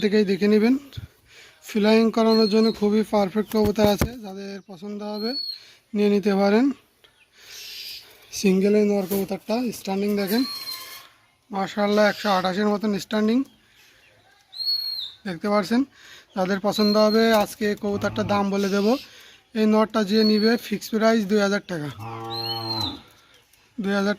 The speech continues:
টাকা ওয়ান্টেড এই নরটা। যাদের পছন্দ হবে নিয়ে নিতে পারেন সিঙ্গেল, only দুই হাজার টাকা। ভিউয়ার্স, এই যে একটা গোল্ডেন কবুতর আছে আমাদের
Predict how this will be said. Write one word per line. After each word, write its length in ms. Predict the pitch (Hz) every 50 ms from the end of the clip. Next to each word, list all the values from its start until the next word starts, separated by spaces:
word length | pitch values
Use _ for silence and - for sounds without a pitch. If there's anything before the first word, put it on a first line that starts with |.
| - 240
টাকা 160 | 214 220 233 240 233 220
ওয়ান্টেড 360 | 220 220 208 180 214 208 196 220 220
এই 60 | 220 220 214
নরটা। 340 | 214 208 208 - - 220 254 294 - - _ _ -
যাদের 340 | 190 185 180 190 190 190 190 165 -
পছন্দ 280 | 190 180 160 208 208 208 214 214
হবে 160 | 214 208 233 254 294 262
নিয়ে 140 | 226 208 202 202
নিতে 160 | 196 175 202 190 190
পারেন 220 | 196 196 208 233 247 - 214
সিঙ্গেল, 320 | 202 196 196 208 226 320 320 _ _ _ _ _ _ _ _ _ _ _ _ _ _ _ _ _ _ _ _ _ - 190
only 240 | 190 190 196 220 269 240
দুই 100 | 208 208 190
হাজার 180 | 185 185 185 202 -
টাকা। 180 | 160 143 131 127 - _ _ _ _ _ _ _ _ _ _ _ _ _ _ _ _ _ _ _ _ _ _ _ _ _ 269 - - - 214
ভিউয়ার্স, 320 | 170 190 202 220 233 - - 285 208
এই 40 | 202
যে 60 | 202 202 190
একটা 220 | - - 208 196 196 196 196 - - 190
গোল্ডেন 320 | 196 196 202 208 220 226 214 226
কবুতর 300 | 220 214 202 - 214 214 214
আছে 160 | 208 - 233 247 262 - _ - 202
আমাদের 320 | 180 185 170 190 190